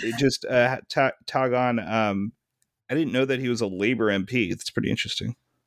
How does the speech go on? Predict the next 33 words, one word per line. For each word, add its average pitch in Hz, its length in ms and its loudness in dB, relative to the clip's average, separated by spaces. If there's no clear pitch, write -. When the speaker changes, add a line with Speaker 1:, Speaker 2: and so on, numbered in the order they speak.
Speaker 1:
Yeah, 190 480 0
well, 175 400 2
he 175 140 0
dies 160 720 2
just 160 260 2
before, 165 380 2
and 160 100 0
H 180 240 2
G 165 140 6
Wells 165 340 4
takes - 340 0
over 156 300 4
his, 151 420 4
his 156 240 2
role 156 360 4
as, 147 280 0
as - 240 2
Labour 151 320 2
M 147 200 4
P. 151 380 2
Speaker 2:
Really? 110 420 2
Speaker 1:
Um, 82 360 2
Speaker 2:
I 120 40 -10
didn't 113 160 -4
know 110 200 -2
that. 123 140 -6
Speaker 1:
Rivers 311 500 4
has 233 220 0
a 220 80 4
kind 196 360 2
of, 165 300 -2
uh, 170 420 2
creative 220 1120 0